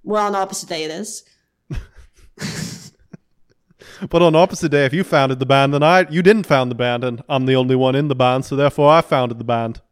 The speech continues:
Speaker 1: Right, well, you joined the band on opposite day, so I guess you're not even in the band, aren't you?
Speaker 2: I left the band on opposite day.
Speaker 1: Yeah.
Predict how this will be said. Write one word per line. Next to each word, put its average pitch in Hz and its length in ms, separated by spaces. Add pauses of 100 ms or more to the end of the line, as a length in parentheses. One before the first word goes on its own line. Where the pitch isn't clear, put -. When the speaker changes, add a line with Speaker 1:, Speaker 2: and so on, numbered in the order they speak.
(440)
Speaker 1:
Right, 226 160
well, 233 140
you 262 120
joined 240 300
the 214 40
band 190 260
on 190 100
opposite 185 320
day, 180 180
so 196 140
I 202 60
guess 220 180
you're 214 100
not 170 160
even 196 200
in 220 100
the 190 60
band, 160 260
aren't 190 220
you? 185 240 (720)
Speaker 2:
I 127 60
left 127 320
the 131 60
band 117 280
on 113 100
opposite 110 420
day. 117 260 (1400)
Speaker 1:
Yeah. 185 400